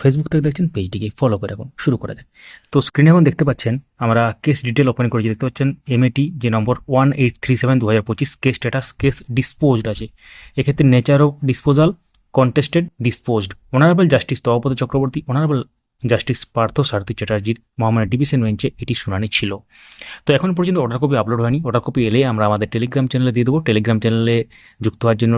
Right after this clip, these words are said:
Telegram-এ গিয়ে সার্চ করুন আপডেট মাস্টার ফোর এবং সেখান থেকে আপনারা ফাইল অ্যাক্সেস করতে পারবেন। তো আগে আমরা সিনপসিসটা দেখাই, যেটা মামলার সিনপসিস বা মামলার যে বিষয়বস্তু সেটা।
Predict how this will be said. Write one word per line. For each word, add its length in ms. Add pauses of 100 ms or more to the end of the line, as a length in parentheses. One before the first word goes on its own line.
(120)
Telegram-এ 520
গিয়ে 180
সার্চ 240
করুন 160 (160)
আপডেট 260
মাস্টার 320
ফোর 240
এবং 100 (100)
সেখান 240
থেকে 120 (720)
আপনারা 280 (240)
ফাইল 220 (100)
অ্যাক্সেস 360
করতে 220
পারবেন। 220 (2250)
তো 60 (200)
আগে 180 (520)
আমরা 240 (1120)
সিনপসিসটা 1040
দেখাই, 320 (140)
যেটা 140
মামলার 380
সিনপসিস 440 (180)
বা 80 (120)
মামলার 240
যে 100
বিষয়বস্তু 580
সেটা। 280